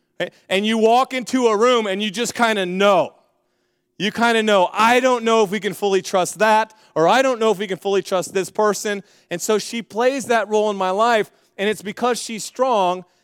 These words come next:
in an area that I'm weak, and we complement each other in that way. And so I listen to her. My wife's got eyebrows for days. She turns her eyebrows in, and she sees right through the heart of someone who has bad motive.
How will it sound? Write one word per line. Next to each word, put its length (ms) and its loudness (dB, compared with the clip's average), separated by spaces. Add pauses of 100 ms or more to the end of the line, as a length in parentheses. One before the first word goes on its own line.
(160)
in 120 -4
an 80 -6
area 580 2
that 200 -6
I'm 240 -2
weak, 380 -4
and 140 -8
we 100 -6
complement 520 -6
each 180 -8
other 180 -4
in 80 -8
that 180 -6
way. 200 -2
And 100 -8
so 180 -4
I 80 2
listen 420 -2
to 100 -8
her. 280 -8 (1700)
My 160 -4
wife's 300 0
got 240 0
eyebrows 540 0
for 160 -10
days. 760 -4 (580)
She 260 -10
turns 320 -4
her 120 2
eyebrows 500 2
in, 380 -6 (1000)
and 180 -4
she 260 -6
sees 320 -8
right 300 0
through 120 -8
the 80 -2
heart 260 -4
of 80 -6
someone 340 -4
who 140 -6
has 180 -2
bad 220 -6
motive. 400 -14